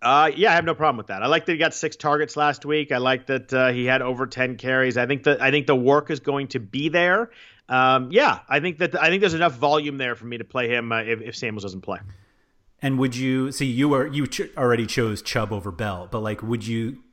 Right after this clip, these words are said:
Speaker 2: play Bell and Walton together?
Speaker 1: Yeah, I don't have a problem with that. I like some receivers in that game, so I don't, I probably, uh, I probably won't do it. But yeah, I don't have a problem playing both those guys and think that, uh, they get a little bit back and forth.
Speaker 2: Okay. Okay.
Speaker 1: Yeah,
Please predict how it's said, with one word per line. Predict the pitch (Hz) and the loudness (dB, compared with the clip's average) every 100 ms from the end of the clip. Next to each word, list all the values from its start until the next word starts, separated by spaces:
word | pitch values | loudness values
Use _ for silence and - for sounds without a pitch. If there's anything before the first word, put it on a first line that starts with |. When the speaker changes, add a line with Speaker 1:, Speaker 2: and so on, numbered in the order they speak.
| _ | _
Speaker 2:
play | - 135 123 | -6 -2 -2
Bell | 98 117 113 107 - | -2 -4 -2 -4 -6
and | 113 113 110 95 | -6 -4 -4 -4
Walton | 101 98 95 90 | -4 -6 -8 -12
together? | 90 90 82 55 - _ _ _ _ _ _ _ _ _ _ _ _ - | -12 -12 -12 -16 -20 _ _ _ _ _ _ _ _ _ _ _ _ -2
Speaker 1:
Yeah, | 302 | 2
I | 320 | 4
don't | 226 | 2
have | |
a | 147 | 4
problem | 139 120 | 2 2
with | 135 | 2
that. | 143 | 4
I | 165 | 4
like | 196 202 | 2 0
some | 175 | -2
receivers | 143 - 143 170 175 | -4 -2 -2 -2 -2
in | |
that | 185 185 | -2 0
game, | 196 220 | -2 -2
so | 143 | 2
I | 143 | 2
don't, | 151 135 | 2 -2
I | 135 | -4
probably, | - 135 131 135 135 | 0 0 2 2 4
uh, | 135 | 4
I | 131 127 131 127 120 | 4 4 2 0 -6
probably | - 139 135 156 156 | -6 0 0 0 0
won't | 165 170 135 | 0 0 -2
do | 170 233 | 2 2
it. | - | 2
But | 170 | 2
yeah, | 226 | 2
I | 262 | 2
don't | 277 | 0
have | 185 | -2
a | |
problem | 147 127 113 | 2 2 0
playing | 117 | -4
both | 117 113 | -4 -4
those | 104 | -2
guys | 127 175 | 0 0
and | 120 | -4
think | 123 110 | -8 -4
that, | 117 - | -4 0
uh, | 117 | 0
they | 120 | 0
get | 123 | 0
a | |
little | 127 113 | 0 -2
bit | 104 | 0
back | 104 104 | -2 -2
and | |
forth. | - 147 - - | -6 -6 -8 -6
Speaker 2:
Okay. | 165 208 - 101 - - | -4 -4 -12 -18 -20 -20
Okay. | 156 - - | -20 -20 -8
Speaker 1:
Yeah, | 320 | -6